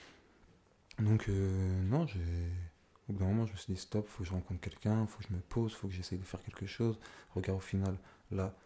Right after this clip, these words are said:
bah, dans tous les cas, même si je suis plus dans la rue, je fais plus de bêtises, bah, que je croise quelqu'un qui va me parler ou je parle avec quelqu'un, il va pas me prendre au sérieux, il va me prendre pour un petit gigolo ou pour n'importe quoi. Faut que je commence à vraiment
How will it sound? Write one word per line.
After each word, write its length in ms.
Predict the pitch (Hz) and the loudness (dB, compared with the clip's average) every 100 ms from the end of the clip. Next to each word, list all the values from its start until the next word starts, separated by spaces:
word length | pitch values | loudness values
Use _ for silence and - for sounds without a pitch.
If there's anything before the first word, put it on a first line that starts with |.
| - - | -20 -4
bah, 120 | 87 | -2
dans 140 | 101 95 | 0 -2
tous 120 | - | -2
les 60 | 98 | 0
cas, 120 | 98 | 4
même 160 | 107 | 4
si 160 | 110 107 | 4 0
je 40 | |
suis 160 | - 101 | -2 -6
plus 160 | - 107 | -4 2
dans 140 | 98 | 4
la 100 | 101 | 4
rue, 120 | 104 | 2
je 60 | - | 0
fais 80 | - | -2
plus 140 | 107 | -2
de 60 | 101 | -2
bêtises, 380 | 95 - 101 98 | -2 0 0 0
bah, 220 | 101 104 - - | -2 -2 -10 -18
que 80 | - | -10
je 60 | - | -2
croise 180 | 104 - | -2 0
quelqu'un 320 | 101 101 101 | -2 0 0
qui 160 | - | 0
va 80 | 98 | 0
me 80 | 95 | 0
parler 280 | 101 101 107 | 0 0 0
ou 180 | 101 95 | 0 -4
je 100 | - | 0
parle 220 | 107 101 | 2 4
avec 140 | 98 | 2
quelqu'un, 180 | - 110 | 0 2
il 60 | 92 | 2
va 60 | |
pas 120 | - | 2
me 60 | 92 | -2
prendre 220 | - 95 | 0 0
au 40 | 90 | 0
sérieux, 280 | 104 131 | 2 2
il 60 | 160 | 4
va 80 | 95 | 2
me 60 | |
prendre 200 | 92 90 | 0 -2
pour 120 | - 90 | 0 0
un 100 | 90 | 0
petit 240 | - 92 | -4 -4
gigolo 500 | 92 92 95 107 160 | -2 -2 0 2 4
ou 40 | |
pour 200 | - - | 2 -2
n'importe 380 | 92 92 - - | -2 -2 -6 -6
quoi. 240 | - 151 160 - - - | 2 2 0 -10 -18 -16
Faut 140 | - | -6
que 80 | 95 | -6
je 60 | - | -2
commence 320 | 98 92 - | -2 0 -2
à 20 | |
vraiment 560 | 87 95 95 95 90 | 0 2 2 2 0